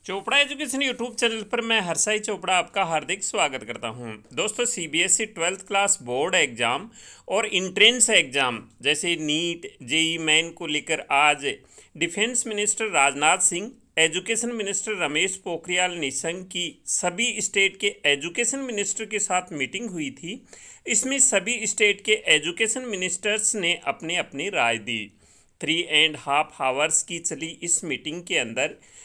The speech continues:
लास्ट में राजनाथ सिंह द्वारा सभी स्टेट के एजुकेशन मिनिस्टर को कहा गया है कि वो इस विषय पर दो दिन के अंदर अपने व्यूज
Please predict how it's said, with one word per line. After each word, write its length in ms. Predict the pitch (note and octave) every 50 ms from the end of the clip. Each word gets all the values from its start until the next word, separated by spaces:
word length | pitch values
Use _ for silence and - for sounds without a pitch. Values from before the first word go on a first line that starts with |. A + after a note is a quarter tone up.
| - _ D3+
लास्ट 400 | C#3+ - - D4+ - - - B3
में 200 | A#3+ A#3+ A#3+ A#3
राजनाथ 480 | G#3 D3+ D3+ C#3+ D3 D#3+ E3+ F#3+ G#3+
सिंह 440 | G3+ - - - C4 C4 C4 C4 B3+
द्वारा 680 | G#3+ C#3+ C3 D3+ E3 E3+ E3+ F3+ F3+ F3+ F3+ F3 - - -
सभी 720 | - - - G3 F#3 F3 F#3+ A3+ A#3+ B3+ B3+ A#3+ E3+ - G3+
स्टेट 440 | F3 - - - G3 G3 G3+ G3 G3+
के 220 | - G#3 G3+ - -
एजुकेशन 640 | D3+ D3 C#3+ C#3+ E3 D#3 - G#3+ A3 G#3+ - C4+
मिनिस्टर 540 | C4+ B3+ A3+ F3+ F3 F#3 F#3 - - - G#3+
को 520 | G#3 - _ A3 G#3 G3 D3 - - - _ - - _ _ _
कहा 280 | - F3 D#3 F3+ G#3 A3+
गया 280 | G#3 A3+ G#3 G3 G3+
है 320 | F#3 D#3+ F3 G3 G#3+ G#3+ G#3+
कि 320 | G#3 - - - G#3+ A3
वो 400 | G#3 G3+ G#3 A3 A3+ - - - -
इस 260 | B3 C4+ - - -
विषय 340 | G#3 F#3+ F3 - - G#3+ G3+
पर 260 | G3+ - - A3 G#3
दो 340 | F3 D#3 C3 C3+ F#3+ A3 B3
दिन 300 | A3+ F#3+ G#3 G3+ G#3 G#3
के 180 | G#3 - G#3+ G3+
अंदर 400 | - - D3 D3 D#3 D3 F3 F#3+
अपने 460 | - - - - - F#3+ F#3+ G3 F#3+
व्यूज 560 | D#3 B2+ B2+ C#3 D#3 F#3+ G#3 F#3 - -